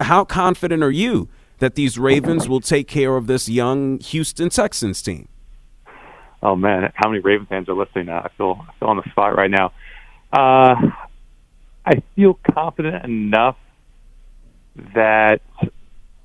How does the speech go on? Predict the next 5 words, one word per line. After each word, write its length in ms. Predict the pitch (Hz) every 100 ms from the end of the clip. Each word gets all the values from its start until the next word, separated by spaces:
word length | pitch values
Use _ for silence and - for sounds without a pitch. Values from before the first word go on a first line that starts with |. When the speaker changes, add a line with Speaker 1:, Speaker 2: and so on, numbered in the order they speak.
| - - - - -
Speaker 2:
the, 840 | 110 117 110 107 104 101 98 98 170 117
that 160 | 110
Lamar 380 | 104 104 107 107
has 100 | 107 -
grown 420 | 101 101 117